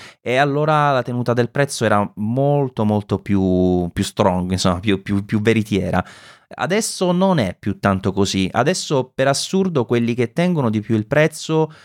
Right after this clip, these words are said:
eh, sono le macchine vecchie, nel senso che, eh, trovi delle situazioni veramente bizzarre, tipo che un iMac dell'anno scorso,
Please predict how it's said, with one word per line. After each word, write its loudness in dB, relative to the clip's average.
eh, 2
sono -2
le 0
macchine -2
vecchie, 0
nel 2
senso -2
che, 2
eh, -2
trovi 2
delle 0
situazioni 0
veramente 0
bizzarre, -2
tipo -2
che -2
un 0
iMac 0
dell'anno 0
scorso, -2